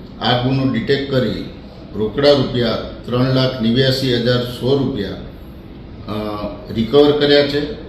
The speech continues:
અને આ કામે ચાર આરોપી પકડ્યા છે. આ ચારેય આરોપીના ઝાકીર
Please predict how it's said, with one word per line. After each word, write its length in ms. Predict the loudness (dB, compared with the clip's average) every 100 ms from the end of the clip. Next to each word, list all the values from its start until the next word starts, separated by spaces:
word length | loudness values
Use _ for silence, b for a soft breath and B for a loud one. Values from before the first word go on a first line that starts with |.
| -16 -18 -12 -2
અને 160 | 2
આ 360 | 4 4 2 0
કામે 340 | 2 2 2
ચાર 300 | 2 2 4
આરોપી 360 | 4 2 0 -2
પકડ્યા 420 | -4 -2 2 2
છે. 300 | 0 -4 -6 -10 -16 -16 -16 -16 -8
આ 120 | -2
ચારેય 460 | 0 4 4 6 6
આરોપીના 800 | 6 6 2 4 4 4 2 -2 -10 -12 -14 -14 -12 0
ઝાકીર 680 | 2 2 2 0 2 0